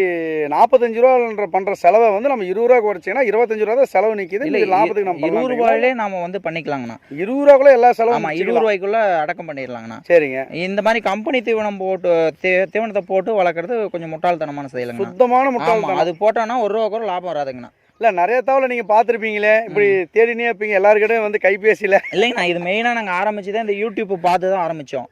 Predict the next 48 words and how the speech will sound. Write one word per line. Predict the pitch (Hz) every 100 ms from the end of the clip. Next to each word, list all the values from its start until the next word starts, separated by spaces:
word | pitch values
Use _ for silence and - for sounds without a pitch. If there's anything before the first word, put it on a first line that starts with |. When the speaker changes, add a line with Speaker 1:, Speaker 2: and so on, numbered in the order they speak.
| - 185 - _
Speaker 1:
நீங்க | - 208 262 277
Speaker 2:
YouTube, | 262
Speaker 1:
கெட்டதே | 233 180 -
Speaker 2:
ஆமா, | 175
Speaker 1:
அதானா? | 151 247 233
Speaker 2:
ஆமா, | 240 131
ஆமா. |
YouTube | 147 220 214 233
Speaker 1:
சரி, | 190
Speaker 2:
பார்த்து | 180 196 214
Speaker 1:
ஓகே. |
Speaker 2:
ஆரம்பிச்சு | 190 196 190 175 226
நாங்க | 208 180
இன்னைக்கு | 175 165
பத்து | 160 170 220
லட்ச | 208 202
ரூபா | 220
இன்வெஸ்ட்மெண்ட் | 196 202 196 175 160
பண்ணிட்டோம். | 156 139 131 _ _ 170
Speaker 1:
சரிங்க. | 160 135
Speaker 2:
அந்த | 127 170
பத்து | 175 180
லட்ச | 233 220
ரூபா | 208 196
முதலீடே | 208 220 233 220
எங்களால | 185 190 175
எடுக்க | 185 190
முடியல. | 175 135 123 -
ஆறு | - 156 185 190
to | 180
ஏழு | 202 175
லட்ச | 165 156
ரூபா | 160 151
கூட | 185
வர | 160 151
மாதிரி | 156 151 139
தெரியல. | 139 120 - _ - - -
ஃபர்ஸ்ட் | 185 -
டைம் | 240 240
வந்து | 214 202 220
எங்களுக்கு | 185 170 151
லாஸ் | 151 165
தான். | 160 139 - _ -
ஏன்னா | 185
அனுபவத்தை | 214 185 214 220 202 202
தான் | 208
கத்துக்க | 175 156 160
முடிஞ்சது. | 147 127 117